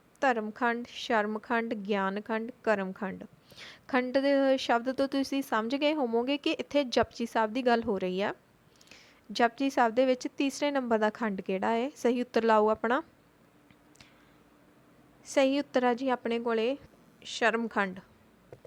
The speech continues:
ਗੁਰਬਾਣੀ ਦੇ ਵਿੱਚ ਪੰਜ ਸਟੈਪਸ ਨੇਗੇ, ਜਿਨ੍ਹਾਂ ਨੂੰ ਆਪਾਂ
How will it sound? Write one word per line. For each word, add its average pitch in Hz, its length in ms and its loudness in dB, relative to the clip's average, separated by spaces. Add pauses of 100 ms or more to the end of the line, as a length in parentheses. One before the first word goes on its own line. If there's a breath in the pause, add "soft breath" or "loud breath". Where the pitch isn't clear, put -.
(380)
ਗੁਰਬਾਣੀ 262 460 2
ਦੇ 269 120 0
ਵਿੱਚ 277 200 -6
ਪੰਜ 247 360 -2
ਸਟੈਪਸ - 500 -8
ਨੇਗੇ, 233 360 -4
ਜਿਨ੍ਹਾਂ 247 360 -4
ਨੂੰ 320 300 -8 (840)
ਆਪਾਂ 247 500 2